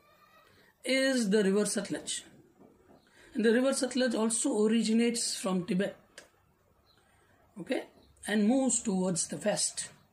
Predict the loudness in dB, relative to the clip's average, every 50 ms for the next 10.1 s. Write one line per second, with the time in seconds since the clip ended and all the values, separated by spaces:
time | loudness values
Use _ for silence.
0 | _ _ _ _ _ _ _ _ _ _ _ _ _ -20 -20 -20 -20 -20 -20 -20
1 | -20 -20 -20 _ _ _ _ _ _ _ _ _ _ _ _ _ _ _ _ _
2 | _ _ _ _ _ _ _ _ _ _ _ _ _ _ _ _ _ _ _ _
3 | _ _ _ _ _ _ _ _ _ 0 2 4 6 6 4 4 2 2 2 4
4 | 4 4 4 4 4 4 4 4 4 4 4 2 0 -4 -8 -18 -20 -20 _ _
5 | _ _ _ _ _ _ _ _ _ _ _ _ _ _ _ -20 -20 _ _ _
6 | _ _ _ _ _ _ _ _ _ _ _ _ -4 0 2 2 2 4 2 2
7 | 2 2 2 0 0 -2 -2 -2 0 0 2 2 0 0 -2 -8 -14 -18 _ _
8 | _ _ _ _ -6 -2 0 0 0 0 -2 -4 -4 -2 0 0 2 2 2 2
9 | 2 2 0 0 0 -2 -2 -4 -8 -6 -4 -4 -2 -2 -4 -6 -6 -6 -6 -6
10 | -8 -10